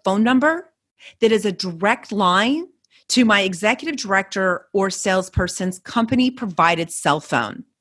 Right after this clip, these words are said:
You do not want your sales calls going through the front desk and, you know, honestly, like, being handled by someone that is on minimum wage. Now, if you have a really great training program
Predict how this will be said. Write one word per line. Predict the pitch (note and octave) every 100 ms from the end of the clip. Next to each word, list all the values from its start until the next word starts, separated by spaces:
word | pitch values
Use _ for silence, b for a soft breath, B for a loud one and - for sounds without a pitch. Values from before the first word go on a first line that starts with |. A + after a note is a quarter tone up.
| _ B B B
You | A3 D#4+
do | F#4+ B3+
not | F#3+ F3+ G3 G3+ F#3 -
want | D#3+ D#3
your | E3+
sales | D#3+ - F3 F3 D#3+
calls | - C#3 C3 -
going | F3 F3+ F3 F3 B _
through | A#3+ C4 E4+
the | F#4
front | - A#3+ F#3
desk | E3+ E3 - - - _ _ _ _ -
and, | C4 B3 A#3+ A3 - _ - - D#3+ A3+ A3+ - C4 B B B B B
you | E4
know, | D#4+ D#4+
honestly, | D4 E4 E4 F4+ F4+
like, | E4+ A3 A3
being | C4+
handled | C4+ C4 D4 E4
by | A#3+ A#3+
someone | - G3+ A3+ B3+ C#4 - _
that | C4
is | C#4 C#4 _ _ _ _ -
on | D4
minimum | D4 D4+ D4 C4+
wage. | E4 G#4 - - - _ _ _ B B B
Now, | B3+ B3+ B3 A#3+ - _ _
if | A3+
you | F#3+
have | F#3+
a | F3+
really | F3+ F3
great | D#3+ D3 A#2+ _
training | - - A#3 C#4 D#4+
program | - E4+ E4+ E4+ F4 F#4